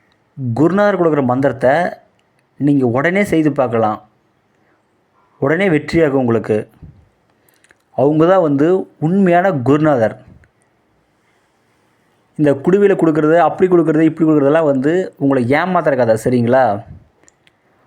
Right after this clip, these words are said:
மாந்திரீகம் பழகுறவங்க வந்து எப்பொழுதுமே சரி, ஒரு தெளிவான குருநாதரை தேர்ந்தெடுங்க.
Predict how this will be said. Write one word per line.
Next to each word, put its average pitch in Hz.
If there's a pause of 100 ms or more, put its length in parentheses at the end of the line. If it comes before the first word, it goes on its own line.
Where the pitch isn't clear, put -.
(200)
மாந்திரீகம் 190
பழகுறவங்க 143
வந்து 127 (140)
எப்பொழுதுமே 170
சரி, 165 (120)
ஒரு 131
தெளிவான 190
குருநாதரை 156
தேர்ந்தெடுங்க. 117